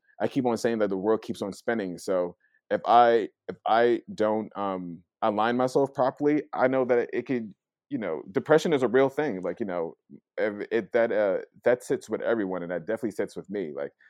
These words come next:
if I read Twitter for more than twenty minutes, then I've, I've, I almost get, like, a fucking panic attack. You know what I mean? Like, it's a lot of,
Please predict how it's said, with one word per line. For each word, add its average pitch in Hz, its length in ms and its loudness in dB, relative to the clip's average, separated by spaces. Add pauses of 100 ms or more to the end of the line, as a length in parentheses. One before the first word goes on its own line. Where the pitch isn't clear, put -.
(220)
if 104 80 0
I 131 60 6
read 139 260 2
Twitter 135 260 4
for - 140 -4
more 113 180 2
than 101 120 -6
twenty 107 260 -8
minutes, 101 320 -4
then 98 200 -2
I've, 98 180 0 (160)
I've, 104 100 -4
I 107 220 -12
almost 107 280 -2
get, 110 120 0
like, 95 120 -2
a 104 60 -2
fucking 101 240 -2
panic 101 260 -6
attack. 85 360 -8
You 101 60 -10
know 92 120 -8
what 95 60 -8
I - 20 -8
mean? 95 180 -10
Like, 85 180 -6 (280)
it's 110 120 -4
a 123 40 2
lot 113 220 8
of, 107 100 0